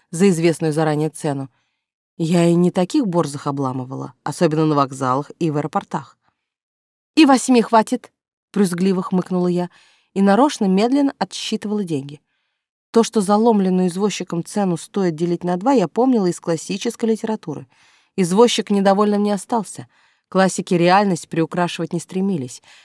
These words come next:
Тем и прославились. «Благодарствую, ваша милость!» кивнул он, надел картуз — и вскочил на козлы, понесся куда-то, разбрызгивая снежную кашу.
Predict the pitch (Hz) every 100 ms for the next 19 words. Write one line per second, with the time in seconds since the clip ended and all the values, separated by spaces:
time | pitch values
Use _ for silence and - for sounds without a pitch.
0 | _ - 214 247 311 202 165 139 127 131
1 | 147 - _ _ _ _ - 165 214 240
2 | 226 262 240 - 196 190 214 - 202 185
3 | 143 - - _ _ _ - 190 185 185
4 | 170 202 233 196 165 160 156 160 156 208
5 | 226 - _ _ _ _ _ 240 202 254
6 | 240 339 294 254 208 208 180 196 190 190
7 | 185 196 262 - 190 - 175 226 - 180
8 | 147 139 180 180 165 170 165 - 151 147
9 | 147 143 - 135 - 190